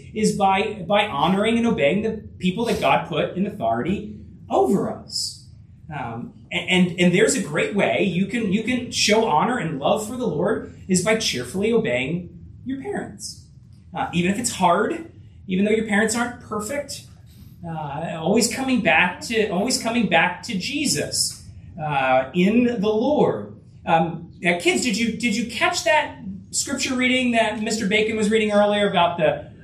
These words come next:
about when Jesus was a boy? Right? Uh, Jesus is a boy. He goes to the temple with his, with his parents, and he stays behind. Um, did, did you notice, first of all, if you're really paying attention, you know there's a little play on the word father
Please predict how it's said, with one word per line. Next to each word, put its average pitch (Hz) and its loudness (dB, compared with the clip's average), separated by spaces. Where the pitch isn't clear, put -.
about 180 4
when 175 2
Jesus 208 2
was 233 2
a 202 2
boy? 226 2
Right? 208 -2
Uh, 156 2
Jesus 214 2
is 202 2
a - -2
boy. 208 4
He - 0
goes 196 2
to - -6
the 185 -4
temple 202 2
with 202 4
his, - -2
with 180 2
his 202 2
parents, 196 2
and 170 0
he 175 0
stays 190 4
behind. 190 0
Um, 147 0
did, 170 2
did 160 -4
you 180 2
notice, 214 2
first 208 0
of 160 -4
all, 135 0
if 143 -6
you're 143 -6
really 214 4
paying 170 2
attention, 160 -2
you 131 -6
know 156 -2
there's 151 -2
a 151 -2
little 156 0
play 175 4
on 151 -6
the 147 -4
word 147 -4
father 165 2